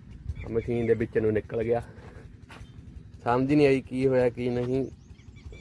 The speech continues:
ਪਤਾ ਨਹੀਂ ਲੱਗਿਆ। ਲਾਣੇਦਾਰ ਨੇ ਦੇਖਿਆ ਪਿੱਛੇ ਵੀ ਫੋਨ ਨਿਕਲ ਗਿਆ ਤੇਰਾ ਉੱਧਰ ਨੂੰ। ਉਹਦੇ ਪਹਿਲਾਂ ਸਕਰੀਨ ਜੀ ਮਿਲੀ, ਫਿਰ ਉਹਦੇ ਹੋਰ ਸੰਦ ਭਾਂਡੇ, ਸਪੇਅਰ ਪਾਰਟ ਆ ਜਿਹੜਾ ਉਹ ਮਿਲਿਆ।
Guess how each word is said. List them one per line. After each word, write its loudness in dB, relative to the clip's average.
ਪਤਾ 2
ਨਹੀਂ 6
ਲੱਗਿਆ। 4
ਲਾਣੇਦਾਰ 6
ਨੇ 2
ਦੇਖਿਆ -4
ਪਿੱਛੇ -4
ਵੀ -2
ਫੋਨ 0
ਨਿਕਲ -2
ਗਿਆ 4
ਤੇਰਾ 0
ਉੱਧਰ 0
ਨੂੰ। 0
ਉਹਦੇ 0
ਪਹਿਲਾਂ 4
ਸਕਰੀਨ 2
ਜੀ 2
ਮਿਲੀ, 2
ਫਿਰ 0
ਉਹਦੇ 6
ਹੋਰ 8
ਸੰਦ 0
ਭਾਂਡੇ, 4
ਸਪੇਅਰ 0
ਪਾਰਟ 4
ਆ 6
ਜਿਹੜਾ 4
ਉਹ 2
ਮਿਲਿਆ। 2